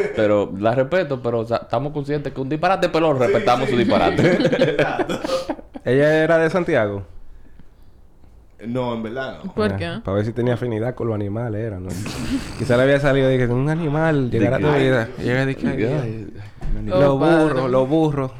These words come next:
Speaker 3: los chivos.
Speaker 1: Di que deberá ser un tauro porque es un toro.
Speaker 4: Seguimos.
Speaker 3: <laughs> Decidió no decir nada, hombre.
Speaker 4: <laughs> Otro error. Dejar que se me pasara el mantenimiento del vehículo. Doscientos mil en un motor nuevo.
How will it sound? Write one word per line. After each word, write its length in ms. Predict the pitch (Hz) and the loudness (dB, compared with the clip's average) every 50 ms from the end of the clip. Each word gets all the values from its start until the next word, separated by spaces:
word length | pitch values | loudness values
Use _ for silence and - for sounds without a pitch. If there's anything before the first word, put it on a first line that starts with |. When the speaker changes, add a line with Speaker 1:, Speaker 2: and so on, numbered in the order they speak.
| - | -10
Speaker 3:
los 200 | 143 135 127 95 | -6 -4 -4 -4
chivos. 380 | - - 151 147 143 131 131 120 - - - - - - - - - - 233 233 - 226 208 - 233 220 - | -4 -2 -2 -2 -2 -2 -4 -6 -8 -12 -14 -14 -14 -8 -8 -6 -4 -2 -2 -2 -2 -4 -6 -6 -8 -10 -6
Speaker 1:
Di 140 | - 107 | -6 -4
que 100 | 98 - | -2 0
deberá 260 | 110 107 101 98 98 95 | 2 2 4 2 2 2
ser 140 | - 120 | 2 0
un 160 | 113 113 110 - | 0 2 0 0
tauro 340 | 101 95 90 90 87 85 | 2 2 2 2 2 0
porque 140 | 78 87 87 | -2 -4 -8
es 100 | 87 - | -8 -8
un 120 | 98 98 95 | -6 -8 -8
toro. 420 | - - - - - - - - - - - - - _ - - - - - - - - - - - - - - - - - - - - - - - - - - - - - - - - - - - - - - - - - - | -8 -10 -12 -12 -16 -20 -20 -20 -20 -20 -20 -20 -20 _ -20 -20 -20 -20 -16 -12 -10 -10 -10 -10 -10 -12 -12 -14 -16 -18 -20 -20 -20 -20 -20 -20 -20 -20 -20 -20 -20 -20 -20 -20 -20 -20 -20 -16 -14 -14 -14 -14 -16 -20 -20 -20
Speaker 4:
Seguimos. 520 | - - - 214 220 247 254 - 131 151 185 - - - - - 254 - - - 359 - | -14 -4 -2 -2 0 2 2 2 2 2 2 0 -2 0 -2 -4 -4 -2 -2 -2 0 2
Speaker 3:
<laughs> 500 | - 698 719 - 208 - - - - 110 | 2 2 2 0 0 0 -2 -2 0 0
Decidió 420 | 120 127 123 135 139 139 139 143 | 0 2 2 2 2 4 4 4
no 140 | 156 160 160 | 4 4 4
decir 240 | 156 151 - 175 156 | 2 2 2 2 2
nada, 260 | 131 127 123 117 110 | 4 2 2 2 2
hombre. 500 | 107 104 - - 311 277 262 - - 247 | 2 2 2 2 2 2 0 0 2 2
Speaker 4:
<laughs> 20 | 247 | 2
Otro 200 | 254 247 247 233 | 2 2 2 2
error. 240 | 220 202 190 156 - - - - - - - - - - | 2 2 2 0 -2 -6 -10 -14 -16 -16 -18 -18 -12 -6
Dejar 380 | 208 220 226 226 247 247 269 285 | -2 -2 0 2 2 0 0 -2
que 100 | 330 311 | -4 -4
se 120 | - 330 | -4 -4
me 140 | 302 294 277 | -4 -4 -2
pasara 400 | - 226 226 - 240 226 226 233 | -2 -4 -2 0 -2 0 0 0
el 60 | 240 | 0
mantenimiento 600 | 240 226 220 214 208 202 190 196 196 196 196 202 226 | -2 -4 -4 -4 -6 -6 -6 -6 -6 -6 -6 -4 -4
del 140 | 208 208 208 | -4 -2 -2
vehículo. 440 | 196 190 170 160 - - 143 147 170 | -2 -2 -2 -4 -4 -6 -8 -8 -8
Doscientos 600 | 170 165 170 175 - 208 190 185 - 180 180 - | -8 -8 -8 -8 -6 -8 -8 -6 -8 -8 -8 -6
mil 240 | 214 254 294 302 - | -6 -6 -6 -8 -8
en 160 | - 180 175 | -10 -8 -8
un 120 | 180 190 202 | -6 -6 -6
motor 320 | 202 202 202 202 202 196 | -8 -6 -6 -6 -6 -6
nuevo. 420 | 190 165 160 151 135 131 135 147 | -8 -8 -8 -8 -6 -8 -8 -8